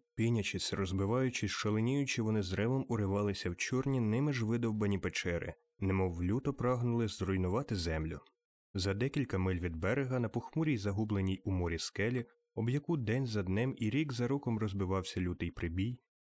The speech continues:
стояв самотній маяк. Величезні купи морських водорослей обліпили його підніжжя, а буревісники,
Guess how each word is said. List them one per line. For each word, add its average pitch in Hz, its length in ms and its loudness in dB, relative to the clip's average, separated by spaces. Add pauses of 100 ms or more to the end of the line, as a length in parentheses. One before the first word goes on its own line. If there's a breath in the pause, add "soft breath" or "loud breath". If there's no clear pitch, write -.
стояв 107 460 -2
самотній 92 520 0
маяк. 82 460 -4 (380)
Величезні 120 580 0
купи 101 240 -2
морських 92 460 -2
водорослей 120 580 -2
обліпили 110 580 0
його 117 220 0
підніжжя, 82 640 -2 (220)
а 101 100 -2
буревісники, 90 800 -2